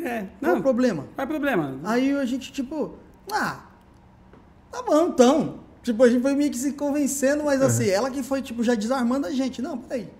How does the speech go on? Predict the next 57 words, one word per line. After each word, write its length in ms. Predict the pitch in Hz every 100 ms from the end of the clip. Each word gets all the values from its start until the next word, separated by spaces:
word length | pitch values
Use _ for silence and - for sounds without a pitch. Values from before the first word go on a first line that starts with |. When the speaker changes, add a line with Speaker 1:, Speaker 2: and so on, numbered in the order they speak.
| -
Speaker 1:
Mas 220 | 170 190
o 40 |
Speaker 2:
Qual 80 | 220
o 40 | 240
Speaker 1:
negócio 240 | 214 185
do, 80 | 208
Speaker 2:
problema?" 240 | 180 185
Speaker 1:
o 20 |
negócio 280 | 185 180 196
Speaker 2:
"Não, 80 | 330
Speaker 1:
do 20 |
Speaker 2:
mas 160 | 349 -
quintal 360 | 269 269 277 294
dos, 280 | 269 247 - - -
dos, 280 | 240 240 -
dos 300 | - 214 -
pretos 480 | - 170 196 294 254
já 80 | 226
tem 160 | 247 254
quintal 300 | 269 277 294
do 80 | 285
espeto." 460 | - 254 262 262
Ela, 360 | 254 285 254 - - - -
"E 80 | 277
daí?" 320 | 339 392 - - - - -
Speaker 1:
E 80 | 190
o 40 |
negócio 380 | 202 208 226 196
do, 20 | 156
do 160 | 156 165
desligado, 640 | 156 147 143 117 160 240
Speaker 2:
Tá 60 | 226
ligado? 180 | 254 117 - -
Speaker 1:
o 60 |
negócio 320 | 165 160 175 160
do 60 |
desligado, 640 | 156 156 151 131 180 220 160 160 -
eu, 80 | 170
eu 40 |
fiquei, 560 | 180 190 - 240 233 -
não 140 | 180 233
gostei 440 | 262 - 262 277
muito, 340 | 208 151 123
porque 300 | - 165 107 -
Speaker 3:
Uhum. 60 |
Speaker 1:
a 40 | 233
gente 160 | 233
já 100 | 247
tinha 400 | 240 - 269 285
a 60 | 277
experiência 460 | 277 277 240 262 254
do 80 | 254
Samba 260 | 262 254
da 100 | 262
Vela, 380 | 226 247 269 240
Speaker 3:
Sim. 60 | 113
Speaker 1:
né? 120 | 95